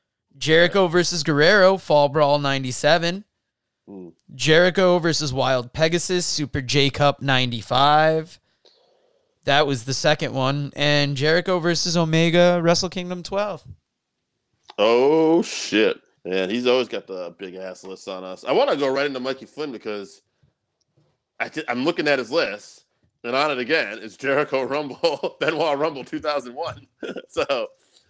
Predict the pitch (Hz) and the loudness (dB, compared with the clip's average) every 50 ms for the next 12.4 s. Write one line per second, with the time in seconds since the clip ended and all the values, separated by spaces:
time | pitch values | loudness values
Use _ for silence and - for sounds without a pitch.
0 | 165 185 - 123 135 135 156 165 156 147 135 131 139 143 127 113 107 98 107 139 | -20 -14 -12 -8 -4 -2 0 2 2 2 2 0 -2 -4 -6 -8 -8 -4 -2 0
1 | 151 160 156 190 180 - - 165 151 151 156 143 139 147 147 143 139 139 135 135 | 0 0 0 -2 -4 -4 -4 -2 -2 0 -2 -2 -4 -4 -4 -4 -4 -6 -6 -8
2 | 151 - 143 143 143 143 143 147 147 143 113 107 110 110 - _ _ _ _ _ | -10 -12 -12 -8 -6 -6 -6 -6 -6 -10 -14 -14 -14 -14 -16 _ _ _ _ _
3 | _ _ _ _ _ _ _ _ _ _ _ _ _ _ - 131 127 143 143 156 | _ _ _ _ _ _ _ _ _ _ _ _ _ _ -6 -2 0 0 2 2
4 | 160 143 131 127 123 127 123 104 123 120 123 123 120 - 131 120 123 123 120 113 | 4 4 6 6 6 4 4 4 4 4 4 2 0 -4 -6 -4 -2 -2 -2 -4
5 | 113 107 107 107 107 107 110 107 - 110 113 123 127 143 127 117 110 110 107 113 | -6 -12 -12 -10 -10 -10 -12 -10 -8 -8 -6 -6 -6 -6 -8 -8 -10 -10 -12 -10
6 | 107 117 104 104 117 113 - - 101 - 101 95 90 90 98 101 107 _ _ - | -10 -12 -12 -12 -12 -14 -14 -18 -20 -20 -20 -20 -20 _ -20 -20 _ _ _ -20
7 | - _ _ _ _ _ _ _ _ _ _ - 90 98 101 101 92 - 113 117 | -20 _ _ _ _ _ _ _ _ _ _ -14 -12 -12 -10 -12 -8 -4 -2 -2
8 | 127 127 127 135 123 104 117 120 120 120 117 120 120 123 123 120 117 113 - _ | -2 -2 -2 -4 -6 -4 -4 -4 -4 -4 -6 -4 -2 -2 0 -2 -2 -6 -10 _
9 | _ _ _ _ _ _ - 120 120 117 - 135 113 - 110 104 110 123 - - | _ _ _ _ _ _ -12 -12 -12 -10 -12 -14 -12 -8 -6 -4 -4 -4 -6 -8
10 | - 123 120 - 147 139 - 120 139 180 175 - _ - 117 120 135 135 127 127 | -10 -12 -10 -8 -8 -8 -6 -6 -6 -6 -8 -10 _ -14 -10 -10 -8 -8 -6 -6
11 | 127 127 127 170 208 180 - 156 208 262 - - - 160 151 151 151 160 160 - | -4 -2 0 0 -2 -2 -2 -2 -2 -2 -4 -6 -8 -10 -8 -6 -6 -6 -8 -10
12 | 147 - - - 202 240 156 | -14 -18 -12 -10 -8 -8 -8